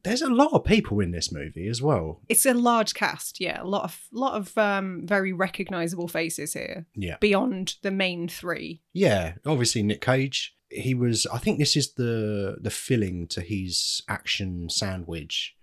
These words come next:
Speaker 1: He went from The Rock to Con Air to Face Off back to back.
Speaker 2: Yeah, there was a massive overlap between this and Face Off. I think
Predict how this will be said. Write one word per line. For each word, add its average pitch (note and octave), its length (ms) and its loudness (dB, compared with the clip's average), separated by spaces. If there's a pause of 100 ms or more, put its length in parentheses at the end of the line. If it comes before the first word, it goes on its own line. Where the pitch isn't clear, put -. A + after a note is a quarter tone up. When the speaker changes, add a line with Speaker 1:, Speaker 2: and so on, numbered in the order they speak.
(100)
Speaker 1:
He A2 160 -4
went F#2 240 -4
from F2+ 440 -4
The G2 100 -6
Rock A#2+ 440 0
to - 100 -6
Con G2+ 280 0
Air F#2 220 -2
to F#2+ 100 -6
Face - 340 -2
Off F2 260 -8 (120)
back - 200 -4
to - 100 -8
back. - 380 -10
Speaker 2:
Yeah, G#3 300 2
there F3+ 140 0
was G#3 120 -2
a G#3 120 -2 (180)
massive G#3+ 560 0
overlap E3+ 580 -2
between E3 300 -4
this D#3+ 200 -2
and D#3 120 -6
Face - 300 -6
Off. - 240 -10
I E3 60 -6
think - 520 -6